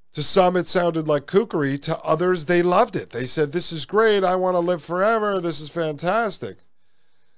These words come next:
So I recommend you look it up, Ray Kurzweil, Glenn Beck, and you take a look at it, because it's, uh, it's quite important.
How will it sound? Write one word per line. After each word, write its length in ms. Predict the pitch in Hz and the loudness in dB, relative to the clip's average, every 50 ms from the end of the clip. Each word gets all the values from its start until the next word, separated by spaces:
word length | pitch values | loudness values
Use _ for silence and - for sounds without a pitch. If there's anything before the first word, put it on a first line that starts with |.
| - - | -20 -20
So 720 | - - - 175 170 170 165 160 160 156 156 156 - - - - - - - - - - - - - - - - - - - - - - - - - - | -10 -6 0 4 6 6 6 6 6 6 4 2 2 -2 -10 -20 -20 -20 -20 -20 -20 -20 -20 -20 -20 -20 -20 -20 -20 -20 -20 -20 -20 -20 -20 -20 -8 0
I 160 | 135 160 190 | 2 4 4
recommend 520 | 196 196 190 180 - 170 165 165 160 160 156 | 6 6 4 4 2 0 -2 -2 -2 -2 -2
you 80 | 160 | -2
look 220 | 156 160 156 156 160 | 0 0 0 2 2
it 100 | 151 156 | 2 2
up, 300 | 151 127 104 98 - 117 | 2 0 -2 -4 -6 -4
Ray 180 | 123 135 143 | -2 -2 -2
Kurzweil, 640 | 139 - 147 143 143 135 123 139 139 131 123 127 120 | 0 0 2 2 2 0 0 0 0 0 0 0 -2
Glenn 280 | 120 127 131 127 123 120 | -2 -2 -2 -2 -2 -2
Beck, 420 | 120 120 113 98 95 - - - - - - - - - - - - - | -4 -4 -4 -4 -8 -16 -20 -20 -20 -20 -20 -20 -20 -20 -20 -20 -16 -10
and 340 | 117 117 117 117 113 117 120 | -8 -6 -6 -4 -6 -6 -8
you 140 | 131 135 135 | -8 -8 -8
take 260 | - 156 143 131 127 | -6 -4 -4 -4 -4
a 60 | 123 | -4
look 240 | 120 120 123 - 120 | -4 -4 -4 -4 -6
at 240 | 104 98 92 87 87 | -8 -8 -10 -12 -16
it, 120 | - - - - - - - | -20 -20 -20 -20 -20 -20 -20
because 400 | 110 104 - 127 113 110 104 113 | -20 -10 -6 -6 -6 -4 -6 -8
it's, 340 | 120 120 110 - - - 147 | -10 -10 -8 -8 -6 -4 -2
uh, 460 | 143 143 143 143 143 143 143 147 139 139 | -2 0 0 0 0 0 -2 -2 -2 -4
it's 180 | 147 147 - | -6 -6 -6
quite 320 | - - 160 160 165 170 135 | -10 -6 -2 -2 0 -2 -2
important. 540 | 135 135 123 - 143 156 156 - 196 170 | -6 -12 -16 -6 -2 -2 -2 -2 -4 -10